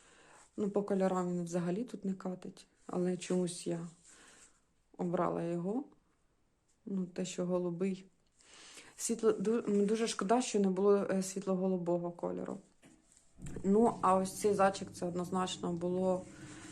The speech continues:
це зелений. Ось зелений фетр. Ось. <laughs> Да, видно. А ось ця дівчинка, та, яка вирізалася.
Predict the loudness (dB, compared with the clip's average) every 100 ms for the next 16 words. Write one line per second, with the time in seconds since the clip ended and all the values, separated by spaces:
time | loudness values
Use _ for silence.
0 | -16 -12 -4 -2 0 0 -2 -4 -8 -10
1 | -14 -16 -12 -12 -10 -8 -6 -6 -6 -6
2 | -6 -2 -2 -4 -10 -14 -20 -10 -4 -2
3 | -2 4 6 4 -4 -12 -16 -16 -16 -18
4 | -18 -18 -18 -18 -18 -20 -20 -18 -18 -18
5 | -18 -14 -8 0 2 2 -6 -16 -16 -16
6 | -14 -16 -16 -18 -6 4 4 6 -2 -2
7 | -10 -18 -18 -16 -16 -18 -18 -18 -18 -20
8 | -18 -18 -20 -20 -20 -20 -20 -20 -20 -20
9 | -4 0 2 0 0 -2 -2 -4 -6 -6
10 | -8 -12 -8 -6 -6 -4 -6 -6 -6 -8
11 | -12 -20 -20 -20 -18 -18 -20 -20 -20 -18
12 | -18 -18 -18 -18 -8 -6 -4 -6 -6 -8
13 | -12 -8 -4 -2 -2 -2 -2 -2 -6 -10
14 | -12